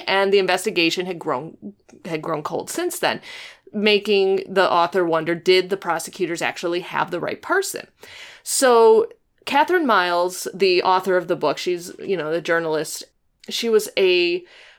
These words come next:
professor at Lolly Winans Wilderness College in Maine. So Lolly Winan, again, was one of the women who was murdered. So she, she was a professor at the Wilderness College in Maine when the two thousand and two indictment was announced.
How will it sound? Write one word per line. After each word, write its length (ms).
professor 960
at 340
Lolly 380
Winans 880
Wilderness 540
College 360
in 160
Maine. 300
So 160
Lolly 300
Winan, 360
again, 220
was 140
one 120
of 40
the 60
women 220
who 100
was 160
murdered. 400
So 120
she, 420
she 140
was 120
a 40
professor 560
at 180
the 60
Wilderness 420
College 320
in 140
Maine 240
when 140
the 80
two 140
thousand 300
and 120
two 180
indictment 420
was 300
announced. 920